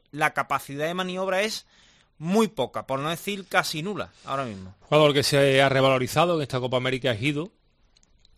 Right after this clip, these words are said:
Speaker 1: Sí.
Speaker 2: Vamos a ver, yo insisto, eh, la Liga empieza dentro de dos viernes y, y no se extrañen,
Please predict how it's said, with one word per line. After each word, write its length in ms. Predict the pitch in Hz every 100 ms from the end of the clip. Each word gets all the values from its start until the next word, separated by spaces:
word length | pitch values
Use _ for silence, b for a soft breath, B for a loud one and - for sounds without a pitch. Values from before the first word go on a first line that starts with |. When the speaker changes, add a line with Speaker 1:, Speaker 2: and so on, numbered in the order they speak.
| _ _
Speaker 1:
Sí. 300 | 107 104 143
Speaker 2:
Vamos 240 | 113 117 127
a 60 |
ver, 220 | 147 156
yo 320 | 127 143 151 156
insisto, 720 | 135 165 - 165 104 90 110
eh, 200 | 107 107
la 100 | 104
Liga 180 | 110 123
empieza 760 | 131 143 131 - 135 131 131 131
dentro 340 | 135 131 135
de 60 | 131
dos 160 | 123
viernes 500 | 123 131 143 175 156
y, 380 | 135 110 95 90 _ - _ _
y 60 | 98
no 100 | 98
se 100 | 127
extrañen, 600 | 120 - 123 127 147 165